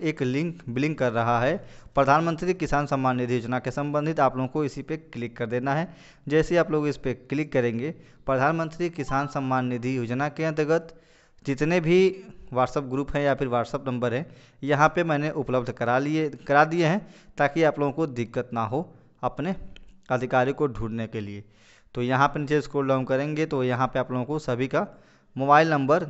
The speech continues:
आप लोग यहाँ पे देख सकते हैं मोबाइल नंबर दिया गया है। आप लोगों को अपने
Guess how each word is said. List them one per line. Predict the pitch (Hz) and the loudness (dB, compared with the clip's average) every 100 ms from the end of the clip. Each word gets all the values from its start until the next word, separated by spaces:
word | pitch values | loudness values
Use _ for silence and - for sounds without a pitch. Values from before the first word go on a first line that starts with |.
| 127 135 | -6 0
आप | 131 | 0
लोग | 135 135 | 2 2
यहाँ | 131 | 2
पे | 127 147 | 0 -2
देख | 127 | -2
सकते | 127 123 139 | -4 -4 -4
हैं | 143 | -2
मोबाइल | 127 120 123 | 2 2 2
नंबर | 123 123 | 0 -2
दिया | 104 123 | 0 0
गया | 123 123 | 2 2
है। | 139 190 - - _ - | 0 -4 -14 -20 _ -2
आप | 127 131 | 0 2
लोगों | 135 | 0
को | 135 170 | 2 0
अपने | 147 139 165 | 0 -2 -2